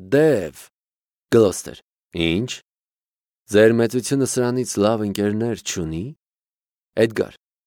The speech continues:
Խավարի իշխանն ազնվական է, անունն է Մոդո և Մահու։ Գլոստեր. Լիրին. Տեր իմ, մեր մարմինն ու արյունը մինչ այն աստիճան ապականվել են, որ նրանք ատում են իրենց ծնողին։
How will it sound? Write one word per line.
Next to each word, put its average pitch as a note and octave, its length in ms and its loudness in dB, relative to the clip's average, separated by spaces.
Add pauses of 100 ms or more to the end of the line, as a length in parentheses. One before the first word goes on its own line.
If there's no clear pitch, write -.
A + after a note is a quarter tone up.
(260)
Խավարի A2+ 440 4
իշխանն A#2+ 520 -2
ազնվական A2+ 680 -6
է, - 100 -20 (380)
անունն A#2+ 580 0
է B2 80 -2
Մոդո G#2+ 480 2 (140)
և B2 280 -2
Մահու։ G2+ 440 -6 (1080)
Գլոստեր. A#2+ 560 2 (160)
Լիրին. F#2+ 460 -6 (760)
Տեր F2 240 2
իմ, C2 140 -14 (640)
մեր G2 200 2
մարմինն G#2 560 -2
ու A2+ 100 0
արյունը A#2 380 -2
մինչ A2+ 340 -6
այն B2+ 220 -4
աստիճան F#2 600 -8
ապականվել D#2+ 680 -14
են, C#2 140 -18 (460)
որ G#2+ 200 6
նրանք A2 400 -2
ատում B2+ 380 -4
են A#2+ 160 -8
իրենց D#2 400 -12
ծնողին։ C#2 640 -14